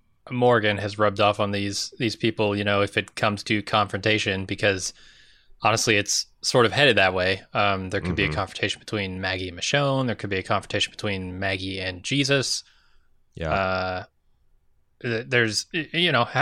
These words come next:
Speaker 1: how many of them are willing to take it to extremes?
Speaker 2: Yeah.
Speaker 1: Um, you know, it, it could get dangerous for people.
Speaker 2: Sure.
Speaker 1: Uh, so next up, Eugene and Rick are concerned about the flood currently putting pressure on the bridge project.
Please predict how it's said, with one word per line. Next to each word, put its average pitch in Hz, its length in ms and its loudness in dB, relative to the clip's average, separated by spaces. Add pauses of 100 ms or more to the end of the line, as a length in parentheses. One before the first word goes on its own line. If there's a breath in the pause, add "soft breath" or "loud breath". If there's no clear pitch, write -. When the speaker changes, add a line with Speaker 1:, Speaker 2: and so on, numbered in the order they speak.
Speaker 1:
how 156 160 4
many 147 180 4
of 120 80 0
them 120 240 4
are 104 140 6
willing 104 520 2
to 104 200 -2
take 101 300 0
it 95 160 -6
to 95 480 -4 (360)
extremes? 92 680 -4 (680)
Speaker 2:
Yeah. 85 160 2
Speaker 1:
Um, 90 260 -8 (1300)
you 101 80 -8
know, 92 200 -8
it, 120 140 2
it 123 160 -4
could 120 160 0
get 104 140 0
dangerous 92 400 -4
for - 140 -14
people. 98 380 -10 (560)
Speaker 2:
Sure. 107 240 0 (1300)
Speaker 1:
Uh, 113 260 6
so 139 140 4
next 135 260 4
up, 135 200 4
Eugene 123 280 2
and 113 100 0
Rick 117 260 4
are 104 120 4
concerned 110 360 0
about 104 180 2
the - 60 -10
flood 107 380 2
currently 101 340 -2
putting 101 220 -4
pressure 104 320 -2
on 95 60 -2
the 95 80 -10
bridge 113 260 -2
project. 107 560 2